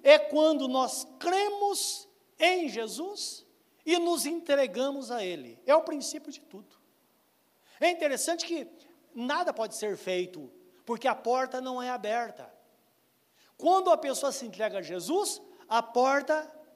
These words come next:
é aberta. Eu ouvi um depoimento de uma irmã, falou comigo agora, até aqui de uma situação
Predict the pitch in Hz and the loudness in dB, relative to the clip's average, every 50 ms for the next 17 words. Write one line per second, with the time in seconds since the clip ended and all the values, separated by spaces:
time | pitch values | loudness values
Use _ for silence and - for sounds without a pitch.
0 | _ _ _ _ _ _ - 277 294 311 320 320 359 381 359 - - - - - | _ _ _ _ _ _ -8 -8 -6 -2 -2 -2 -2 -4 -8 -10 -12 -18 -20 -20
1 | _ _ _ _ _ _ _ _ _ _ _ _ _ _ _ _ _ _ _ _ | _ _ _ _ _ _ _ _ _ _ _ _ _ _ _ _ _ _ _ _
2 | _ _ _ _ _ _ _ _ 277 339 359 349 294 339 370 349 294 269 - 254 | _ _ _ _ _ _ _ _ 4 6 6 6 4 2 -2 0 0 -2 -2 -2
3 | 247 233 302 339 262 214 220 208 202 185 180 175 175 175 185 226 277 - - 214 | -4 -4 -4 -6 -6 -8 -10 -8 -6 -6 -4 -6 -6 -8 -6 -6 -8 -6 -6 -8
4 | 196 - 180 175 180 175 175 226 240 226 233 226 202 170 - 202 180 175 156 - | -8 -8 -8 -6 -6 -2 0 0 0 0 -2 -6 -10 -10 -12 -12 -12 -12 -12 -12
5 | - 160 151 - - 208 185 - | -14 -14 -12 -10 -10 -10 -10 -10